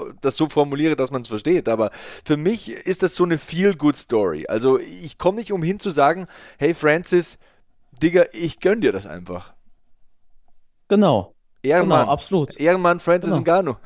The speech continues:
Speaker 1: <laughs>
Speaker 2: Ja, und, und, und genau deshalb ist es auch so wichtig, dass die Leute auch seine Vorgeschichte kennen und, und dass sie, dass sie auch wissen, wie es ihm ging. Und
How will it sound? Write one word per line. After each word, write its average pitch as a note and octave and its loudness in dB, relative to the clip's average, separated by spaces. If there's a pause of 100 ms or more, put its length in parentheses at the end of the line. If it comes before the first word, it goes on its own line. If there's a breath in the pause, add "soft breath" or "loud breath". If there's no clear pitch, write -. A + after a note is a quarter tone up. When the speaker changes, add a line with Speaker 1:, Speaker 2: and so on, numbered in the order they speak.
(100)
Speaker 1:
<laughs> - -6
Speaker 2:
Ja, C4 4
und, D#3+ 0 (500 soft breath)
und, F3+ -2
und F3+ -2
genau F3 4
deshalb F#3 2
ist G3 0
es F3+ -2
auch E3 2
so D3 -4
wichtig, A3 -2
dass E3 -2
die D3+ -8
Leute F3 2
auch D3+ -2
seine C#3+ -4
Vorgeschichte F3 -2
kennen G3 2 (380 soft breath)
und, C3+ 2
und B2+ -2
dass C3 -2
sie, C3+ -4
dass B2+ -2
sie B2+ 0
auch A#2 0
wissen, E3 -2 (360 soft breath)
wie F#3 0
es A#3+ -2
ihm A#3 2
ging. A3 2
Und G3+ 0